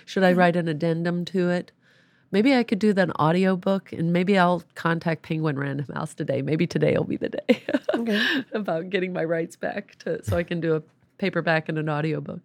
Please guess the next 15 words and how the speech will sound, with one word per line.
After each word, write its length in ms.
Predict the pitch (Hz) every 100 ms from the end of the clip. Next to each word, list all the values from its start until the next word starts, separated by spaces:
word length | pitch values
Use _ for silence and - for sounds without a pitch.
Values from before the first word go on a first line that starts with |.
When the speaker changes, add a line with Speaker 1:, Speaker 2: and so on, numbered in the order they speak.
| _
Speaker 2:
If 240 | 185 - -
people 400 | 208 180 202 190
want 280 | 175 175 -
to 120 | 180
come 300 | 180 170 165
and 200 | 165 156
support 460 | - - 214 208 208
this 200 | 196 190
fine 520 | - - 170 175 175
venue 480 | 156 160 170 170 170
or 240 | 160 143 135
anything 480 | 160 170 180 175 170
that 160 | 160 156
you're 180 | 147 143
doing, 380 | 143 151 139